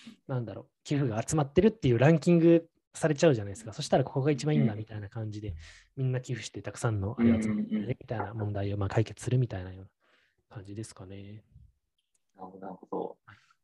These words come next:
Speaker 2: ちかというとなんかこう、金額、金額もそうだし、ちゃんとどれぐらいの人がこう、
Speaker 1: うん。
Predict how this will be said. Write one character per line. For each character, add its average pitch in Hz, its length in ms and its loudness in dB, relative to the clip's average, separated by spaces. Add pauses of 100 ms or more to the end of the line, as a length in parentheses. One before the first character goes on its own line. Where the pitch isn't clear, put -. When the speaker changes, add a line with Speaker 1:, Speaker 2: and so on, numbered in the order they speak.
(140)
Speaker 2:
ち - 80 -14
か 160 100 4
と 143 80 4
い - 20 10
う - 40 8
と 113 40 0
な 117 100 4
ん - 20 -8
か 104 140 4
こ - 360 4
う、 - 40 -20
金 147 280 2
額、 151 640 8 (1300)
金 185 180 2
額 190 220 0
も 180 80 2
そ 185 140 2
う 190 40 2
だ 180 80 0
し、 202 440 4 (140)
ち - 80 -4
ゃ 131 60 2
ん 131 80 -2
と 131 180 6
ど 143 160 0
れ 165 100 8
ぐ 147 100 6
ら 117 60 8
い 98 60 2
の 92 140 -4
人 - 260 4
が 107 180 6
こ - 460 4 (220)
う、 139 60 8
Speaker 1:
う - 20 10
ん。 107 100 4